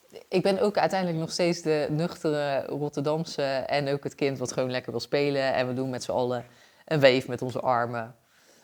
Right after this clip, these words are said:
Laatst ook, eh, heb ik mijn Pieter-diploma gehaald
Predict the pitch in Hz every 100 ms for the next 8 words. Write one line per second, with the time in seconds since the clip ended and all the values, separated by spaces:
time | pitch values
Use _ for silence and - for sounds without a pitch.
0 | - - 143 139 151 139 - 147 139 143
1 | 147 139 - 165 170 151 143 139 131 135
2 | 127 123 123